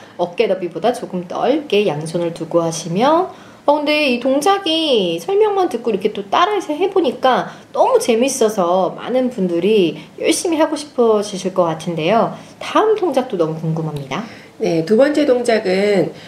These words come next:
Speaker 2: 어깨가 동그랗게 말려있는 분들에게 좋은 스트레칭 동작인데요. 첫 번째 동작의 자세에서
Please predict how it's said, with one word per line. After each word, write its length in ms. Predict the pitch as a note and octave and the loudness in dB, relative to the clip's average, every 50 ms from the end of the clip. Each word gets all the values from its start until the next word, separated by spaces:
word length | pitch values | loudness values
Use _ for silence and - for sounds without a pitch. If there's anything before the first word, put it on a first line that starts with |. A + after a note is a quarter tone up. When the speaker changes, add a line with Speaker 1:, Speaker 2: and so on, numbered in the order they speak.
| - - - | -12 -4 0
Speaker 2:
어깨가 460 | D#3 E3 D#3+ E3 A3+ A#3+ A#3+ B3 A#3+ A#3+ | 0 0 2 2 0 2 2 0 -2 -4
동그랗게 600 | G3+ F3+ F#3 F#3+ A3+ A#3+ B3+ C4 C4 C4 C4 G#3+ | -4 -6 -4 -2 0 0 0 0 0 -2 -2 -2
말려있는 540 | F3 C#3+ D3+ E3+ G3 G#3+ A3 G#3+ G#3+ G3+ | 0 -2 -2 0 2 2 4 4 2 2
분들에게 460 | G3 F#3 F#3 F3+ F3+ F#3 F3+ F#3 F#3 F#3 | 0 -2 -2 0 0 -2 0 0 -2 -2
좋은 340 | - F3 D#3+ D#3+ E3+ F3+ F#3 | -2 -2 0 0 2 2 0
스트레칭 480 | F#3 - - C4+ C#4 C4+ - B3+ A3+ | -2 -4 -2 -2 -2 -2 -2 -2 -4
동작인데요. 840 | G#3 D#3+ D3 D3+ D3+ E3 D#3+ D#3+ D3+ D3 D3+ E3+ A3 B3+ B3 G3+ D#3 - - - - - - - - - | -4 -2 -4 -2 -2 -2 -2 -2 -4 -2 0 0 0 0 0 -2 -4 -6 -10 -16 -20 -20 -20 -20 -14 -6
첫 220 | - D4+ D#4+ D#4 | -2 -2 -2 2
번째 340 | - E4+ E4 D#4+ D#4+ E4+ D#4+ | 4 4 4 4 4 2 2
동작의 500 | D#4+ G#3+ G3 G3 G3 A3+ A3 A3 A3+ A3 | 2 0 -2 0 2 4 4 4 2 0
자세에서 920 | A3+ F#3 D3+ C#3 - - G#3 G3+ F#3+ F3+ - F3 E3 F3+ F#3 E3+ C#3+ - - | 0 -2 -4 -4 -4 -2 -2 0 0 0 0 0 2 2 2 0 -2 -4 -8